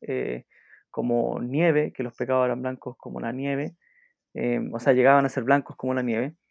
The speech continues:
eh, o las ovejas, eh, y incluso que el pecado se asocia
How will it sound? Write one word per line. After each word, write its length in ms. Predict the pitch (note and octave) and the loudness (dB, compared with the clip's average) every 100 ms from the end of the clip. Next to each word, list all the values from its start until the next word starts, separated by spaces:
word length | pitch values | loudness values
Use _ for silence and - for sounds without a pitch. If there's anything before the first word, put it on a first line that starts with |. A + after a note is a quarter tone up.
| _ _ _ _ _ - | _ _ _ _ _ -10
eh, 220 | A#2 A#2 | -6 -2
o 120 | - | 2
las 160 | B2+ A#2+ | 2 2
ovejas, 600 | B2 A#2+ E3+ - D#3 E3 _ - | 0 2 2 2 -4 -4 _ -14
eh, 320 | A#2+ - A2+ - | -10 -8 -10 -10
y 560 | - A#2 A2 A2+ - B2 | -10 -10 -10 -10 -10 -10
incluso 360 | - C3+ C#3 | -6 -4 -4
que 100 | B2 | -2
el 100 | A#2 - | -4 -4
pecado 340 | A#2+ C3 C3 | 0 2 2
se 100 | C3+ | 0
asocia 580 | C3 C3 C3+ B2+ B2+ | -6 -4 -2 -2 -4